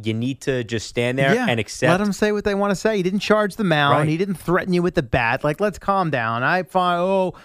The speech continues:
Speaker 2: I'm a man. I'm a pro. I gotta defend my," I mean, nonsense. Please.
Speaker 1: And, and then on the steal, like, again,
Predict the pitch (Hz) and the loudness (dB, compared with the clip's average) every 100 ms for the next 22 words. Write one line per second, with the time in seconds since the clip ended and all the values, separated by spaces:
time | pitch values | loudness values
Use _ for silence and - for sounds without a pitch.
0 | - - 165 165 170 170 170 160 143 - | -6 0 2 2 2 2 0 -2 -2 0
1 | 180 165 160 151 143 - 165 160 156 156 | 2 2 -2 -2 -2 0 0 2 0 -2
2 | 180 185 196 156 - 107 - - - - | -4 -2 0 0 -4 -12 -18 -20 -10 -4
3 | 160 135 143 139 143 139 127 - 151 127 | 0 2 2 4 2 2 -2 -4 -4 -2
4 | 117 - 123 135 | -4 -2 -2 -2